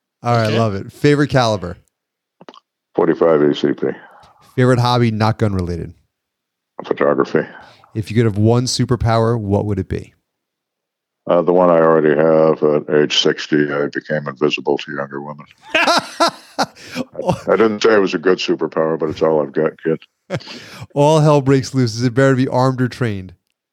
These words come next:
Speaker 3: Yes.
Speaker 1: <laughs>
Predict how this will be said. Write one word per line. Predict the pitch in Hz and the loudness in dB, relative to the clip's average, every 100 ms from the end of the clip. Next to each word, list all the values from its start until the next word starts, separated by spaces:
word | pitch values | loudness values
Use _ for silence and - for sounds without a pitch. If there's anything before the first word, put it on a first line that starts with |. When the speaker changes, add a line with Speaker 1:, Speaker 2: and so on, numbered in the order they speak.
| _ _ _ _ _ _ _ _ _ _ _ | _ _ _ _ _ _ _ _ _ _ _
Speaker 3:
Yes. | - 82 - - - - _ _ - | 2 2 2 -8 -20 -20 _ _ -4
Speaker 1:
<laughs> | 190 - - | -4 -4 -10